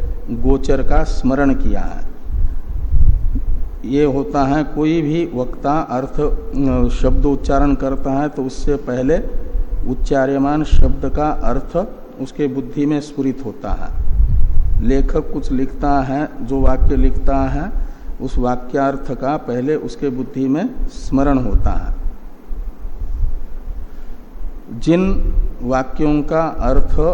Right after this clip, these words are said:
बुद्धि में प्रकट होता है वक्ता या लेखक के, उन्हीं अर्थों को, उन्हीं शब्दों को वक्ता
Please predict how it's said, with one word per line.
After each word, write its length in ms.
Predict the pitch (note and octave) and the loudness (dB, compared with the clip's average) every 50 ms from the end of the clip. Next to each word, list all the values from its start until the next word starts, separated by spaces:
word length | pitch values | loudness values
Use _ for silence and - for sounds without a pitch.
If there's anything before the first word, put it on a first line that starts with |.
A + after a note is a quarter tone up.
| - - - | 0 -2 -4
बुद्धि 440 | A#2+ A2 B2 C#3 C3 B2+ C3 C#3 D3 | -6 -6 -4 -4 -2 -2 -2 0 0
में 300 | C#3+ D3 D#3 D#3+ D#3 - | 0 0 -2 -4 -6 -6
प्रकट 420 | - B2+ B2+ C3 D3 D3 C#3+ - C#3+ | -6 -4 -4 -2 -4 -4 -4 -6 -8
होता 400 | C3 C3 - - C#3+ C#3 C#3 C3+ | -10 -8 -6 -4 -2 0 0 0
है 380 | C3 C3+ C3+ C#3 D#3 F3+ - - - - - - - - - - - - | 0 0 -2 -2 -2 -4 -6 -6 -6 -8 -8 -10 -12 -12 -10 -10 -8 -6
वक्ता 500 | A#2 B2+ C3+ C3 - - - D3 D3 D3 | -4 -4 -4 -4 -6 -8 -6 -4 -2 -2
या 200 | C#3+ C#3+ C3+ B2+ | -2 -2 -2 -2
लेखक 500 | B2+ B2 B2 B2+ C3 - - C#3 C#3 - - - D#3+ | -4 -4 -4 -6 -6 -6 -4 -2 -2 -2 -2 -4 -4
के, 100 | D#3+ F3 - - - - - - - - - - - - - A2+ | -4 -4 -6 -8 -12 -14 -16 -18 -20 -20 -18 -18 -18 -14 -6 -4
उन्हीं 280 | C3+ D3 E3 F3 F3 | -2 -2 -2 -2 -4
अर्थों 580 | - - A#2 B2+ C3 - - - C#3 C#3 C#3 C3+ | -6 -6 -6 -6 -6 -6 -6 -4 -2 -2 -2 -2
को, 480 | C3+ - A2 B2 C#3 E3 F3+ - - - - - - - - - - - - - - - - - - - - - - C3+ | -4 -4 -6 -6 -6 -6 -8 -10 -14 -16 -12 -10 -8 -8 -8 -8 -8 -8 -8 -6 -4 -4 -4 -4 -4 -4 -6 -4 -4 -2
उन्हीं 220 | C3+ C#3+ D#3+ D#3+ | -2 0 0 -2
शब्दों 500 | C#3 - C3 B2 A#2+ B2 C3 C3+ C3+ C3+ | -2 -4 -4 -4 -4 -2 -2 -2 -2 -2
को 320 | A#2+ B2 D3+ D#3 A#2+ A2+ B2 | -2 -4 -4 -4 -4 -6 -6
वक्ता 500 | A#2+ - - - C#3+ D#3+ G3 A#3+ - | -8 -8 -8 -8 -6 -6 -6 -6 -8